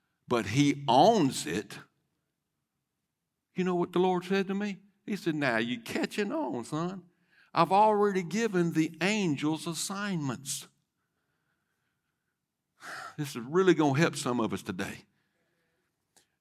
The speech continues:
Israel comes out of Egypt, and their shoes and their clothes wouldn't even wear out for forty years.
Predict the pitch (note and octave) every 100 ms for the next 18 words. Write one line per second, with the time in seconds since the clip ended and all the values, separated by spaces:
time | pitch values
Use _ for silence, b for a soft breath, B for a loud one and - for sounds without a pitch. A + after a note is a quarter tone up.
0 | - F3 G#3 G3 E3+ F3 D3 - E3 D3+
1 | C#3+ - C#3+ D3 C#3+ C#3+ C3+ A#2+ F2+ F2+
2 | F2 E2+ - _ _ _ _ _ _ C3+
3 | C3+ C3 B2 A#2 - - G3+ F3+ B2 G2
4 | F#2 A2+ G#2+ G2+ - - E3 C3 G2+ F2+
5 | F2+ A2 G#2+ A2+ G#2 G#2 A2+ A#2+ G#2+ F2+
6 | - E2+ - G2 G2 F#2+ F2+ F2